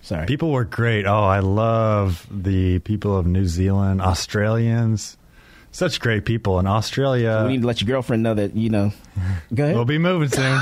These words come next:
Speaker 2: Yep.
Speaker 1: <laughs> Yeah, without her. <laughs> Go ahead. I'm sorry. Uh, I digress.
Speaker 2: But, uh, Australia really reminds me of Texas a lot.
Speaker 1: Really?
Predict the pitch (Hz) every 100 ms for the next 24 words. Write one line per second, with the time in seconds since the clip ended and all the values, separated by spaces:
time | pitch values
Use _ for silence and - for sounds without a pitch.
0 | - 143 302 - - - 156 - 123 117
1 | 110 127 151 196 226 156 165 220 - -
2 | 214 277 311 1077 - 302 1077 622 247 165
3 | 214 196 185 185 208 - 185 151 247 -
4 | - 165 123 123 131 143 139 123 - -
5 | - 131 123 131 123 113 120 - 160 165
6 | 147 127 117 110 120 127 117 113 113 117
7 | 113 107 95 82 - 95 - 78 - 78
8 | 78 78 - 123 294 427